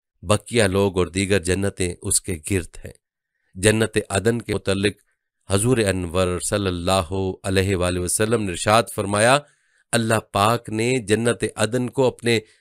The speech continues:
दस्ते कुदरत से पैदा फरमाया। उसकी एक ईंट सफेद मोती की है, एक सुर्ख याकूत की और एक सब्ज जबरजत की है। मुश्क का गारा है, उसकी घास ज़ाफ़रान की है,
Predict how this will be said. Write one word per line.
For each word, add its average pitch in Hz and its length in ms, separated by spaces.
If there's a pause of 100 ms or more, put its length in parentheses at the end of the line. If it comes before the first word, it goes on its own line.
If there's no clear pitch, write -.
दस्ते 135 340
कुदरत 151 460
से - 160
पैदा 107 320
फरमाया। 85 560 (720)
उसकी 151 420
एक 151 300 (120)
ईंट 143 280
सफेद 127 500
मोती 110 400
की 120 220
है, 107 300 (320)
एक 135 280
सुर्ख 139 400
याकूत 98 540
की 98 380 (300)
और 113 100
एक 127 240
सब्ज 120 560 (360)
जबरजत 110 640 (120)
की 92 100
है। 87 140 (360)
मुश्क 143 340 (100)
का 120 100
गारा 101 420
है, 139 200
उसकी 143 440 (240)
घास 120 500
ज़ाफ़रान 107 760
की 95 220
है, 87 280